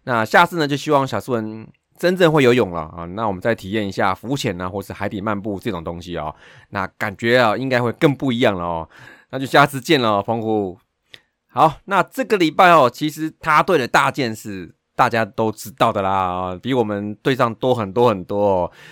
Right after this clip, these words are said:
从上周邦邦跟乐天本来有一个林承飞跟申浩伟的一个交易的 rumor 哦，rumor 哦，到后面马杰森要上当日的 Google 搜寻前几名，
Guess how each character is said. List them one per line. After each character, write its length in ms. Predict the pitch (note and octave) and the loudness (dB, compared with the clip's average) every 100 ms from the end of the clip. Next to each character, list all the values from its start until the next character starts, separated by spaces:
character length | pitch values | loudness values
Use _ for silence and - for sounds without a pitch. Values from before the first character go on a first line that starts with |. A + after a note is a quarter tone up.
| - _ | -20 _
从 160 | D#3 | -10
上 220 | F3 G#3+ F3+ | 0 0 4
周 180 | E3+ | 2
邦 180 | E3 D#3+ | 4 2
邦 160 | D#3 D#3 | 2 0
跟 80 | D#3+ | 0
乐 120 | D3 | 0
天 180 | C3+ C3+ | 0 -2
本 160 | A#2+ | -2
来 100 | G#2+ | -2
有 180 | A2+ G2 | 0 -2
一 100 | A2 | -2
个 220 | A2 A2 | -4 -4
林 160 | G2+ A2 | -2 -4
承 200 | A2 G2+ | -6 -6
飞 160 | A2 G#2+ | -6 -4
跟 140 | G#2+ | -4
申 160 | G#2+ G#2+ | -6 -6
浩 140 | A2+ | -4
伟 160 | F2+ E2 | -6 -8
的 180 | E2 | -12
一 80 | E2 | -12
个 100 | F2+ | -14
交 220 | F2+ G#2 | -6 -4
易 80 | G#2+ | -2
的 420 | F#2+ F#2 F2 E2 E2+ | -4 -4 -6 -8 -10
rumor 320 | G2+ G#2+ C3 | -10 -4 0
哦， 300 | C#3+ G#2 F2 | 2 0 -2
rumor 280 | B2 D3 A#2+ | -4 0 0
哦， 320 | F2+ E2+ - - - _ _ | -2 -6 -10 -20 -20 _ _
到 120 | - | -6
后 240 | D#3+ A3+ F3+ | 0 2 2
面 200 | F#3+ A2 | 2 0
马 140 | A2+ | 0
杰 100 | A2+ | -2
森 300 | B2+ C#3 A2 | -2 -4 -2
要 200 | E3+ A#2+ | 0 0
上 360 | A#2 C3 G2+ F#2+ _ | 0 -4 -4 -12 _
当 260 | D3 C#3+ | 0 0
日 240 | D#3 C#3 G2+ | -4 -6 -4
的 320 | G2+ F#2 F#2 | -4 -2 -6
Google 500 | - C#3+ - A#2+ F#2+ | -6 -4 0 2 0
搜 280 | - C3 B2 | -2 -2 -2
寻 200 | A2+ G2 | -4 -8
前 160 | G#2+ | -6
几 160 | A2 G#2 | -6 -8
名， 200 | E2 D2 | -12 -16